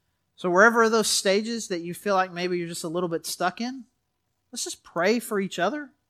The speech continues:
that we would receive the gospel with deep conviction. We would be like Jesus, and then ultimately be a model to the world that needs it.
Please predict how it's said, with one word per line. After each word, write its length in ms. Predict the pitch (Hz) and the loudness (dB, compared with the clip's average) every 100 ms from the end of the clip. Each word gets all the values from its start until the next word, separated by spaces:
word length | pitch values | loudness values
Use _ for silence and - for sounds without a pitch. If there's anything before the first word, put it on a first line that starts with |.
| _ _ _ _ _ _ - | _ _ _ _ _ _ -4
that 120 | 180 | 0
we 100 | 214 | 2
would 100 | 196 | 0
receive 680 | 170 165 - - 214 240 208 | -2 -4 -6 -2 -2 -2 -4
the 80 | |
gospel 520 | 180 170 190 - 214 190 | 0 2 0 -6 -6 -6
with 180 | 147 | -6
deep 220 | 170 196 - | -8 -12 -12
conviction. 500 | 151 127 - - - _ _ _ _ _ _ _ | -14 -14 -16 -18 -20 _ _ _ _ _ _ _
We 140 | 160 160 | -6 -6
would 180 | 139 | -4
be 200 | 175 202 | -2 2
like 240 | 220 202 160 | 2 0 -6
Jesus, 680 | 160 170 117 135 - - _ _ _ _ _ _ _ _ | -8 -10 -10 -18 -20 -20 _ _ _ _ _ _ _ _
and 100 | 165 | -8
then 80 | 165 | -2
ultimately 460 | 175 185 190 170 | -2 -2 -6 -6
be 140 | 165 160 | -4 -4
a 60 | |
model 360 | 151 147 151 151 | -2 0 0 -2
to 60 | 147 | -8
the 100 | 147 | -10
world 300 | 139 139 139 | -8 -10 -10
that 140 | 131 | -16
needs 240 | 139 123 | -16 -20
it. 120 | 117 | -20